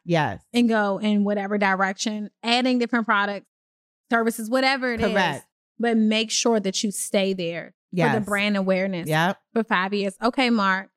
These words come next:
Speaker 2: that was a
Speaker 1: Yep.
Speaker 2: good one. Was there anything else that you took from that conversation?
Speaker 1: You know, I think that,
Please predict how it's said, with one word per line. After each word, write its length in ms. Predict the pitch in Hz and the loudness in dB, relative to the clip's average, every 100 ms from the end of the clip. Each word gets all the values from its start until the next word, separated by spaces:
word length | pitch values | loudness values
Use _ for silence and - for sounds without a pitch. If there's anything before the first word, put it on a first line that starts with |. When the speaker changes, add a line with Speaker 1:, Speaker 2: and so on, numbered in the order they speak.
| - | -6
Speaker 2:
that 180 | 185 170 | 0 2
was 80 | 208 | 2
a 20 | 262 | -2
Speaker 1:
Yep. 60 | |
Speaker 2:
good 140 | 196 190 | -4 -4
one. 120 | 190 208 | 0 2
Was 120 | 226 | 2
there 100 | 247 | 0
anything 400 | 247 294 311 294 | 0 0 0 0
else 160 | 220 226 | 0 0
that 160 | 214 | -4
you 80 | 233 | -4
took 180 | 214 226 | -4 -2
from 120 | 220 | 0
that 140 | 196 196 | -2 0
conversation? 800 | 202 185 185 170 214 175 156 - _ _ _ _ - | 0 0 -2 -2 -4 -8 -14 -16 _ _ _ _ -2
Speaker 1:
You 160 | 349 427 | 0 2
know, 320 | 381 359 330 - 294 - | 2 2 2 -2 -4 0
I 100 | 311 | 0
think 340 | - 359 403 - | 0 -4 -4 -2
that, 380 | 392 359 254 | 0 2 0